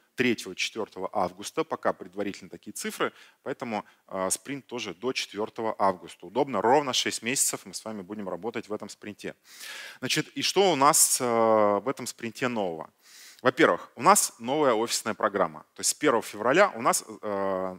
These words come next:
начинает работать новая офисная программа. Это тоже очень важный момент, э, я щас объясню. Офисная программа — это, э, программа, по которой компания субсидирует содержание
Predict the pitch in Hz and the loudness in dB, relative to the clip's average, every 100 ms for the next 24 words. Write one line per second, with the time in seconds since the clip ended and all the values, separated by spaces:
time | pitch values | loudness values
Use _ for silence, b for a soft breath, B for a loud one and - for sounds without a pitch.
0 | - _ 117 - 151 160 117 113 151 127 | -16 _ -8 -4 2 4 4 2 0 -2
1 | 113 123 120 98 107 - 104 - 98 92 | -2 -2 0 -2 -4 -6 -8 -6 -4 -2
2 | 80 76 _ B B B B - 180 170 | -4 -8 _ B B B B -4 2 2
3 | 139 147 - 117 127 101 101 104 127 180 | 2 0 -2 4 4 4 -4 -6 -4 -4
4 | 202 - - 101 98 98 120 127 - 113 | -6 -14 -12 -6 -4 -2 -2 -2 -4 -6
5 | 104 - - _ 165 190 - 165 131 107 | -10 -12 -14 _ -2 -2 -2 -2 0 2
6 | 92 92 131 - B B B - 160 - | 2 0 -4 -10 B B B 0 2 4
7 | 147 123 110 - 107 107 95 - - 117 | 6 6 4 -2 -10 -6 -6 -4 -2 4
8 | 143 190 139 - 107 - 175 123 - 107 | 2 2 -4 -4 -6 -2 -2 -2 -2 -4
9 | 143 170 127 - 143 - - 98 107 190 | -2 -2 -4 -8 -6 -2 -2 -4 -10 -8
10 | 165 98 - - 104 104 110 139 160 107 | -6 -8 -8 -10 -8 -8 0 0 2 -4